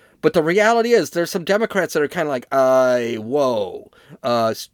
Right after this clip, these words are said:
uh, J-, uh, Jo-, Steve Manchin? Joe Manchin? Whatever his name is, from West Virginia. And, um, Kyrsten Sinema, Sinema of Arizona are really against getting rid of the,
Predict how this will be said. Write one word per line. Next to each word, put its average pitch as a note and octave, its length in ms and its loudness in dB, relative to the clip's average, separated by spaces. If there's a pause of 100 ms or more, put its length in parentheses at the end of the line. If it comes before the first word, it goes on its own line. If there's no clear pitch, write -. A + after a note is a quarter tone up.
(260)
uh, A#2+ 60 -10 (200)
J-, - 220 -20
uh, B2+ 240 4 (280)
Jo-, B2+ 240 -6
Steve D3 320 -8
Manchin? F3 420 -12 (140)
Joe D3 180 -2
Manchin? E3 540 -8
Whatever C#3 480 -4
his B2 180 -8
name A2+ 240 -4
is, F#2 140 -12
from A2 180 -8
West A#2+ 220 -6
Virginia. C3 480 -6 (420)
And, A2+ 560 -6
um, G2 560 -8 (800)
Kyrsten D#3+ 360 -2
Sinema, D3 640 -4 (180)
Sinema D#3+ 500 -4 (480)
of A#2+ 380 2 (100)
Arizona C#3 640 -2 (340)
are C3+ 120 2
really D#3+ 400 2
against C3+ 440 -2
getting C#3 260 -4
rid C#3 180 2
of C3 180 -2
the, C3+ 360 -6